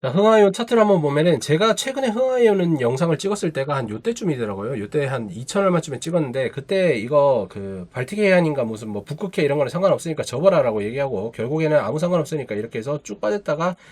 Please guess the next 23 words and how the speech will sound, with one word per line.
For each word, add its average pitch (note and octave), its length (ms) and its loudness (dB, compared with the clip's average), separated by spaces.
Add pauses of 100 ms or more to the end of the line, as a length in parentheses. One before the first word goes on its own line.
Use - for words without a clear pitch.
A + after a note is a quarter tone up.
(160)
지금 C#3 240 -4
뭐 A#2+ 80 -2
어떤 C3+ 280 0
이슈 A#2 220 -6 (160)
가지고 B2+ 300 -6
또 D3+ 160 -2
올라오는 C#3+ 340 2
모양인데 A#2+ 680 -2 (300)
지금 F#3+ 240 0
여기 F#3 140 4
보시면 F3 260 0
이 D#3 140 0
구간대에 F#3 500 0
걸릴 D3+ 260 -4
수밖에 F3 300 -6
없어요. F#2+ 340 -8
여기 C#3 220 -2 (120)
지금 B2+ 200 -8 (180)
뚫고 A3+ 380 2
올라가려 D#3+ 380 2
했는데 C3+ 260 -4
한번 D#3+ 380 -2
막혀가지고 D#3+ 800 -2